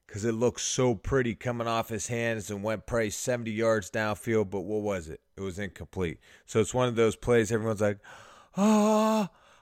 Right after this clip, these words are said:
ah, ah." And those are the plays that they look pretty, but when they end in an incompletion, it doesn't really matter.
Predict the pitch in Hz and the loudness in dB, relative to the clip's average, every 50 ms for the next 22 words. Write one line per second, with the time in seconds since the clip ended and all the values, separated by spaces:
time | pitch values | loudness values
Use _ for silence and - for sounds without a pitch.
0 | _ - - - 247 247 254 254 254 254 254 254 254 254 247 240 240 220 - - | _ -4 0 2 4 6 6 6 6 6 6 6 6 6 4 4 4 2 0 -4
1 | _ - - 127 131 127 120 113 113 107 104 101 101 98 95 92 92 87 82 76 | _ 0 2 4 6 6 6 6 4 4 2 0 0 -2 -4 -4 -6 -6 -8 -8
2 | 71 67 69 - - - - _ _ _ _ _ _ _ _ _ _ _ _ _ | -10 -12 -14 -14 -16 -18 -20 _ _ _ _ _ _ _ _ _ _ _ _ _
3 | _ _ - 110 110 123 143 139 151 143 110 143 135 123 104 98 - - - 120 | _ _ -8 -6 -2 0 2 2 2 2 0 -2 -2 -2 -4 -6 -8 -6 0 2
4 | 127 127 120 120 117 98 - 107 107 104 101 95 - - - 95 104 104 104 104 | 4 4 4 4 2 -2 -2 0 2 2 2 2 0 -4 -6 -2 0 0 0 0
5 | 110 113 123 127 - _ - - 131 135 143 135 113 87 104 101 101 101 101 104 | 2 2 0 0 0 _ -4 0 0 2 2 0 0 0 -2 -2 -2 -2 -4 -4
6 | 104 - - - 123 131 127 117 107 107 101 98 - - 117 113 98 - 104 90 | -6 -6 -6 -6 -6 -4 -4 -4 -6 -6 -6 -8 -8 -6 -6 -6 -6 -6 -10 -12
7 | 82 - - 135 143 147 - - 101 92 90 85 - 117 120 107 107 98 95 98 | -10 -6 -6 -6 -6 -6 -8 -8 -8 -8 -6 -4 -4 -4 -4 -4 -6 -6 -4 -2
8 | 101 95 90 85 82 85 95 104 117 117 98 92 90 82 - | -2 -2 -2 -4 -4 -4 -4 -2 -2 0 0 -2 -2 -4 -6